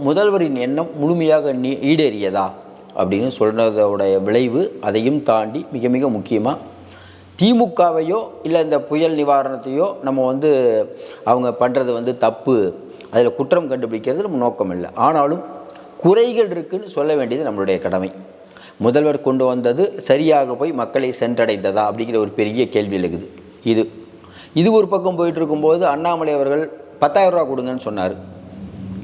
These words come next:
ஆனா அண்ணாமலை அவர்கள் இந்த விஷயத்துல எப்படி மாட்டிக்கொண்டார், அதை பத்தி பார்க்க போறோம். எல்லாத்தை விட ஜெயக்குமார் அவர்கள் அதிமுக இதுல வந்து களத்திலேக்கே வராம ரெண்டு நாள் அப்படியே ஷோ மாதிரி காட்டிட்டு,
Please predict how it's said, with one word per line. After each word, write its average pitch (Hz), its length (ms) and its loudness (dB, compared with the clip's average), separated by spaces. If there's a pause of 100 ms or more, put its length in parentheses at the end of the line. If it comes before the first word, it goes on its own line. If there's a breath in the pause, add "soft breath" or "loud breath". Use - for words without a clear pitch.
(160)
ஆனா 131 200 4
அண்ணாமலை 180 580 0
அவர்கள் 147 320 -2 (140)
இந்த 190 240 0
விஷயத்துல 185 480 -4
எப்படி 165 280 0
மாட்டிக்கொண்டார், 123 680 0 (120)
அதை 113 180 2
பத்தி 110 180 -4
பார்க்க 98 320 -4
போறோம். 101 180 -2 (520 loud breath)
எல்லாத்தை 165 760 4
விட 175 300 2
ஜெயக்குமார் 160 680 0
அவர்கள் 143 200 -2
அதிமுக 151 760 0 (500 loud breath)
இதுல 127 220 4
வந்து 147 220 -2 (120)
களத்திலேக்கே 180 720 0 (100)
வராம 113 360 2 (280)
ரெண்டு 165 220 0
நாள் 147 160 -2
அப்படியே 139 300 -4
ஷோ 151 120 2
மாதிரி 131 200 0
காட்டிட்டு, 110 440 0